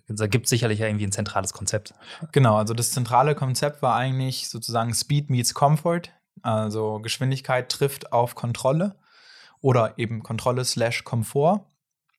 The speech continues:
Speaker 2: Das war eigentlich das maßgebliche Konzept. Wir haben einen,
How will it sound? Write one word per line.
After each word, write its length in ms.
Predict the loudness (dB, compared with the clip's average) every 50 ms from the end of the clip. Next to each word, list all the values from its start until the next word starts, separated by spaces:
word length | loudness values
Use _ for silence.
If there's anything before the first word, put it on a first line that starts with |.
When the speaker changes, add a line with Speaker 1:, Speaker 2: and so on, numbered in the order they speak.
| _ -10 -6 -2
Speaker 2:
Das 160 | 0 0 2
war 80 | 2 0
eigentlich 220 | 0 0 -2 -2
das 140 | -2 -4 -4
maßgebliche 520 | -2 -2 -2 -2 -4 -6 -8 -8 -8 -10 -10
Konzept. 420 | -10 -10 -8 -6 -6 -8 -8 -6
Wir 140 | -6 0 2
haben 260 | 2 2 2 0 -2 -2 -2
einen, 240 | -4 -4 -6 -8